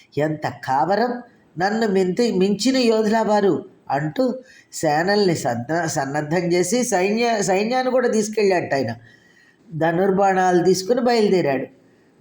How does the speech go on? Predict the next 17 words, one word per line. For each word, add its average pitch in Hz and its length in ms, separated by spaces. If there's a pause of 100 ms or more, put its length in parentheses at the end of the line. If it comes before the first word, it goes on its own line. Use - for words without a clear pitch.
(140)
గంధవాదన 156 640
పర్వతం 147 540
చేరాడు. 147 360 (500)
ప్రశాంతంగా 233 920
ఉన్న 202 240
వనంలో 214 460
వారు 185 240
తపస్సు 175 420
చేసుకుంటున్నారు. 127 840 (500)
వారు 185 300
చూస్తూనే 160 760
తొడగొట్టి 180 760
యుద్ధానికి 151 500
పిలిచి 139 500 (380)
నవ్వుతూ 160 480
కోరమిసం 196 720
మెలితిప్పాడు. 180 640